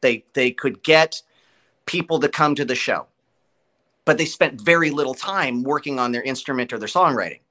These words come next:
you know? And so to me, I saw the quality shift as far as the songs that were coming out of Hollywood, uh, from, let's say,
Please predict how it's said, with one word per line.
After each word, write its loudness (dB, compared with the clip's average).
you -4
know? 4
And -2
so 0
to -6
me, 0
I 2
saw 0
the -8
quality -2
shift -6
as -4
far 4
as -2
the -14
songs -2
that -6
were -6
coming -6
out 0
of -8
Hollywood, -2
uh, 0
from, -4
let's -4
say, 0